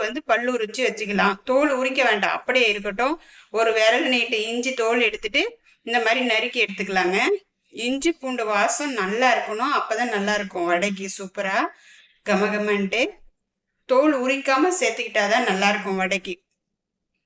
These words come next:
நான் தோல் உரிக்காம தான் சேர்த்திருக்கேன். காஞ்ச மிளகா அது வந்து ஒரு அஞ்சு நம்பர் சேர்த்துக்கிறேன். இது கூடவே நல்லா கொர கொரன்னு அரைச்சிட்டு வந்துடலாம் நம்ம. அரைச்சிட்டு வந்தோம்னா அது ஒரு டேஸ்ட்டுங்க. பச்சை மிளகா அது தனி. சோம்பு ஒரு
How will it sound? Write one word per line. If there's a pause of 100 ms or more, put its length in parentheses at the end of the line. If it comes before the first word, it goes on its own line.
(120)
நான்
தோல்
உரிக்காம
தான்
சேர்த்திருக்கேன். (500)
காஞ்ச (120)
மிளகா (600)
அது
வந்து (100)
ஒரு
அஞ்சு (100)
நம்பர்
சேர்த்துக்கிறேன்.
இது (100)
கூடவே
நல்லா
கொர (100)
கொரன்னு
அரைச்சிட்டு
வந்துடலாம்
நம்ம. (840)
அரைச்சிட்டு
வந்தோம்னா
அது (100)
ஒரு
டேஸ்ட்டுங்க. (280)
பச்சை
மிளகா (120)
அது (100)
தனி. (960)
சோம்பு (840)
ஒரு